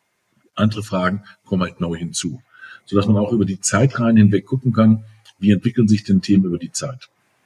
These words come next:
Das Spannende ist für uns, dann immer zu sehen, wer ist denn vorne?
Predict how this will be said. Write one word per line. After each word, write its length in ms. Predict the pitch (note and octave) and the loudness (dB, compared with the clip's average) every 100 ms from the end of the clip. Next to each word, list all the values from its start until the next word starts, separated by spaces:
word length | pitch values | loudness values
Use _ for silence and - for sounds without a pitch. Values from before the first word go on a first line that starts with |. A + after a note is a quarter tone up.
| _ _ _ - | _ _ _ -14
Das 120 | F2+ | -8
Spannende 480 | - - A#2 D#3+ D#3 | -8 -2 2 4 2
ist 200 | C#3+ - | -2 -2
für 100 | C#3+ | -2
uns, 360 | C3 C#3 - _ _ - - - | 0 -2 -6 _ _ -20 -20 -6
dann 140 | A2+ | -4
immer 160 | B2 A#2 | -2 -4
zu 160 | - G2 | -4 -2
sehen, 400 | G#2+ A2 A2 - _ - | 2 2 -2 -8 _ -20
wer 220 | E2+ G2+ A#2+ | -2 0 2
ist 220 | B2 - | 0 0
denn 120 | F2+ | -2
vorne? 560 | - G2 G2+ C3 F#3 | 0 0 2 4 4